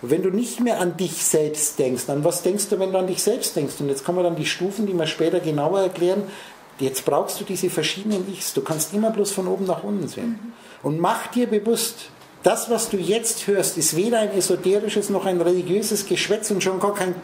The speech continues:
Speaker 1: naturwissenschaftliches Geschwätz. Es sind ganz knallharte Fakten. Fakten. Ein Faktum ist eine hier und jetzt überprüfbare Tatsache. Ich habe das Wort so oft erklärt.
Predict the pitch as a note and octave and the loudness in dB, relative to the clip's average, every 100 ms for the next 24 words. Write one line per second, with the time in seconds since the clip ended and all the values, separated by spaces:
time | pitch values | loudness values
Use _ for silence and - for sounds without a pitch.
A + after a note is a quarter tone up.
0 | - E3+ E3 E3 C#4 E4+ B3+ G#3 F3+ E3 | -4 0 0 2 4 4 2 -2 0 0
1 | E3 D#3 D#3 - D3+ - F#3 G3 - - | -2 -2 -2 0 -2 0 0 -2 -6 -8
2 | - - F#3 - A3+ G#3+ - G3 C4 E4+ | -12 -2 0 2 0 -4 -2 0 0 0
3 | - - F#3 A3 C4 F#3+ A3 - G#3 - | -2 0 2 2 2 -2 -2 -2 -2 2
4 | G3 F#3+ - - - - G3 - - E2+ | 0 0 -8 -12 -12 2 2 2 -10 -10
5 | - - - - - - - - D3 - | -14 -18 -20 -18 -18 -18 -10 -4 0 2
6 | A#3 - A#3 A3 F#3+ G3 F3+ E3 F#3+ C4+ | 2 2 0 2 2 2 0 0 0 2
7 | A#3+ G3 G#3 - G#3 F#3+ F#3+ G3+ G3 F#3+ | 2 2 0 -2 0 2 2 0 2 2
8 | F3+ F3+ F#3 F3 B2+ G#2 C3+ C3+ D3+ F3+ | 2 2 2 0 -2 -2 -4 -2 -2 0
9 | F3+ - G3+ G3+ - E3+ E3 F#3+ | -2 2 2 2 0 2 2 2